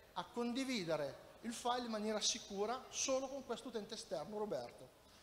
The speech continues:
il quale, lo vedremo poi in un piccolo video, vi faccio vedere come funziona, lui riceverà una doppia autenticazione e solo lui potrà accedere al file, decifrarlo, vederlo, modificarlo e nel caso ricifrarlo e rimandarmelo indietro.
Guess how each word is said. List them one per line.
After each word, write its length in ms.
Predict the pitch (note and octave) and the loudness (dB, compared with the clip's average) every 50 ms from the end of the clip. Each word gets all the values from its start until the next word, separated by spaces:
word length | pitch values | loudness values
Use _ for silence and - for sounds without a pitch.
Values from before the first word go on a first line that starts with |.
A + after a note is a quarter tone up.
| - - | -16 -10
il 120 | F#3 F3+ | -10 -10
quale, 380 | - - B3+ G#3+ E3+ D3+ D3+ D#3 | 0 8 10 12 12 10 8 4
lo 100 | D#3+ D#3 | 0 0
vedremo 260 | D3+ E3+ G3 G3 F#3+ - | 0 0 2 2 2 4
poi 160 | - F3+ E3 | 4 4 4
in 40 | E3 | 4
un 80 | D3+ | 0
piccolo 320 | - F#3 - - F3+ F3 E3+ | -6 -8 -2 0 2 2 2
video, 240 | F#3 G3 E3+ D#3+ | 2 0 0 -2
vi 60 | D3+ C3+ | -2 -2
faccio 340 | D#3 D3+ D3 - - E3 | -2 -2 -2 -2 -2 -2
vedere 320 | D#3 D#3+ D#3+ F3 E3+ E3 E3 | -2 0 2 4 2 2 2
come 140 | D#3+ D#3+ D#3 | -4 -8 -8
funziona, 520 | - C4 C#4 - - - F3+ F#3 G3+ B3 B3+ - - - - - - - - - | -8 -8 -6 -4 -2 0 0 0 0 -2 -6 -10 -14 -18 -18 -20 -20 -20 -14 -6
lui 180 | - A#3 C#4 C4 | 0 2 2 2
riceverà 460 | A3+ - - G#3 G#3+ A#3 A3+ G#3 F3 | 2 2 0 0 2 4 6 6 6
una 160 | E3 D#3+ E3 | 4 2 0
doppia 240 | E3+ G3+ A#3+ - G3+ | -2 -2 -2 0 0
autenticazione 840 | F#3 G#3+ G3 F#3+ A3+ - - B3+ - - - G#3 F#3+ F#3+ G#3 A#3+ - - - - - - - - - - - | -2 -2 -2 -4 -6 -8 -8 -8 -8 -6 -4 -2 -2 -2 -2 -4 -6 -10 -14 -18 -20 -20 -20 -18 -18 -8 -6
e 100 | F#3+ F3+ | -4 -2
solo 180 | - B3+ C4+ | -2 0 0
lui 160 | B3+ A#3 B3+ | 0 0 0
potrà 240 | - C4 B3 - G3 | -2 -4 -2 -2 -2
accedere 340 | F#3+ F#3+ - A3 G3+ A3+ B3+ | -2 -2 -2 -2 -2 -2 -2
al 60 | C#4 | -4
file, 360 | - - A#3 G#3 G3 G#3 A3+ - - - - - - - - | -6 -4 -2 0 0 0 0 -4 -8 -14 -16 -18 -20 -18 -14
decifrarlo, 1080 | D3+ D#3 A#3 A#3+ - - A#3+ A3+ - - G3+ F#3 F#3 F3+ F3+ G3+ A3+ C4 B3+ - - - - - - - - - | -2 2 2 2 2 0 -4 -6 -6 -2 0 2 2 0 0 -2 -4 -4 -6 -6 -12 -16 -18 -20 -20 -20 -18 -4
vederlo, 640 | C#3+ F#3+ A3+ A3 G3 F3+ E3 D#3+ D#3+ F#3+ G#3+ A3 G#3+ | 2 2 2 4 2 0 0 0 0 2 0 0 0
modificarlo 960 | F#3+ G#3 A#3 B3 A3 A3 - - A#3 - - G#3 F3+ F3 E3+ E3+ F#3 G#3+ A3+ A3 | 0 2 2 4 2 2 -2 -4 -8 -8 -6 -4 -4 -4 -4 -6 -4 -4 -2 -2
e 80 | F3 | -2
nel 180 | F#3 G#3 G#3 - | -2 -4 -4 -4
caso 500 | - A#3+ G3+ F3+ E3+ E3 E3+ E3+ F3 F3 F#3 | -2 2 2 2 2 0 -2 -2 -2 -4 -4
ricifrarlo 800 | C4 C#4+ - - B3 - - - A#3+ A#3 A#3 A#3+ B3+ B3 C4 C4+ | -8 -10 -10 -10 -14 -14 -10 -6 -2 2 2 2 2 4 6 6
e 60 | C4 | 6
rimandarmelo 600 | B3 B3+ C4 C4 B3+ A#3 E3 D3 D#3 D#3+ D#3+ E3 | 6 4 0 -2 -4 -4 -4 -4 -4 -4 -6 -6
indietro. 440 | E3 D#3+ D3 C#3 C3 C3 - - | -6 -6 -6 -6 -6 -6 -8 -12